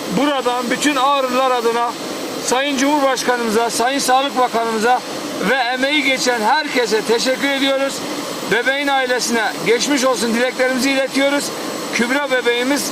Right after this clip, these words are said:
Ankara Cebeci Hastanesi'ne götürülüyor. Allah sağlık versin, sıhhat versin. Devletimizin eksikliğini vermesin. İdarecilerimizin eksikliğini vermesin. Allah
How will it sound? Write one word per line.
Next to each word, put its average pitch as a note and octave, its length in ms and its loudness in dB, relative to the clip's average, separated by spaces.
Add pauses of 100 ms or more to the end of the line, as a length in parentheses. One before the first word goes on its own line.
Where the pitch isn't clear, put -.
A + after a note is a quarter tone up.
Ankara A3+ 560 0
Cebeci B3 400 2
Hastanesi'ne G#3+ 760 -2
götürülüyor. C4+ 560 0 (640)
Allah C4 360 2 (320)
sağlık B3+ 360 2
versin, A#3+ 340 2
sıhhat C4 440 0
versin. B3+ 380 2 (480)
Devletimizin B3+ 640 0
eksikliğini C4 640 0
vermesin. C4+ 520 0 (500)
İdarecilerimizin C4 840 0
eksikliğini B3+ 640 0
vermesin. C#4 580 0 (840)
Allah C#4 260 2